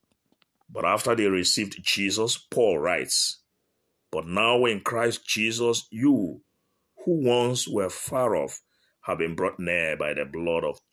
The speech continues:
Christ," Ephesians two, verse seventeen. What a powerful statement by Paul. The cross of Christ has closed the wide gap between Jews and Gentiles.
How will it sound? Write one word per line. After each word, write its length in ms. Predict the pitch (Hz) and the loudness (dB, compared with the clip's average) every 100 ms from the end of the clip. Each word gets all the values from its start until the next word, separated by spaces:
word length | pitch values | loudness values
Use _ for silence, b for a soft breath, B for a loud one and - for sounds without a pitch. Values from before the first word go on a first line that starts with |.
| _ | _
Christ," 640 | - 87 58 - - - - _ _ _ _ - | -8 -6 -6 -6 -6 -8 -10 _ _ _ _ -18
Ephesians 680 | - 90 - 87 85 - - _ | -10 -6 -4 -4 -4 -6 -10 _
two, 180 | - 69 | -10 -8
verse 240 | 58 - | -4 -4
seventeen. 560 | - 60 64 - - - _ _ _ _ _ _ _ _ _ | -4 -10 -12 -14 -14 -20 _ _ _ _ _ _ _ _ _
What 160 | 120 113 | -4 -2
a 100 | 95 | -2
powerful 520 | - 123 135 135 143 | -4 -4 -6 -2 -2
statement 580 | - - 95 95 92 90 | -2 -2 -4 -4 -6 -4
by 140 | 73 | -6
Paul. 480 | - - 90 64 52 - _ _ _ _ _ _ _ _ _ _ | -6 -6 -4 -4 -8 -16 _ _ _ _ _ _ _ _ _ _
The 100 | 71 | -14
cross 460 | - - 113 110 110 | -8 -2 0 2 0
of 160 | 92 | -4
Christ 500 | - 113 107 78 - - _ _ _ - | -6 -6 -6 -6 -12 -20 _ _ _ -10
has 220 | 80 - | -4 -4
closed 500 | - - 147 147 - | -4 0 2 2 0
the 100 | 98 | -2
wide 420 | 87 110 110 - | -2 -2 -4 -4
gap 320 | 98 80 - | -6 -6 -6
between 400 | 85 - 104 104 | -8 -6 -4 -4
Jews 300 | - 101 95 | -4 -2 -2
and 200 | 87 80 | -4 -8
Gentiles. 720 | - 85 87 - 50 50 - | -8 -8 -6 -10 -10 -12 -14